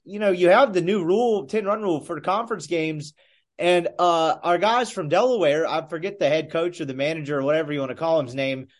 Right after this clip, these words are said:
um, you know, they did it the old-fashioned way. You can agree on it before a series start that if it gets to ten runs to implement a ten run rule. Most of these smaller schools, I'd say the majority don't do it 'cause, you know, they want the experience and to get as many guys in there as possible.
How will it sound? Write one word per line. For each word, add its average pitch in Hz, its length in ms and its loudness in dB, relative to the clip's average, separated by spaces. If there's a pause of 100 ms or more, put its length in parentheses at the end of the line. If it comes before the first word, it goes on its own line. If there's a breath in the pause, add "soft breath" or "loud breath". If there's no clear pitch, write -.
(240)
um, 156 320 2
you 180 120 4
know, 165 200 4
they 185 220 4
did 247 80 0
it 214 140 2
the 214 60 4
old-fashioned 196 600 2
way. 120 120 -2
You 147 140 -6
can 170 160 -4
agree 160 300 0
on 180 140 2
it 156 60 0
before 170 280 -2
a 151 60 -2
series 180 340 -2
start 147 360 0
that 143 100 -4
if 139 100 -8
it 143 60 -8
gets 156 220 -8
to 147 100 -12
ten 156 260 0
runs 147 300 4
to 147 80 0
implement 135 420 0
a 113 40 -4
ten 143 280 -4
run 160 220 0
rule. 139 280 0 (300 loud breath)
Most 311 300 6
of 311 80 -2
these 240 180 -2
smaller 185 320 2
schools, 190 300 -2
I'd 302 160 2
say 349 100 0
the 240 80 -2
majority 190 480 -4
don't 151 320 0
do 196 220 0
it 180 160 -2
'cause, 226 160 -6
you 240 80 -10
know, 156 160 2
they 165 100 -2
want 170 220 -6
the 151 60 -4
experience 170 560 -4
and 139 60 -10
to 143 60 -8
get 156 140 -2
as 135 80 -6
many 160 140 -2
guys 147 260 -4
in 151 80 -6
there 143 100 2
as 123 100 -2
possible. 175 560 -2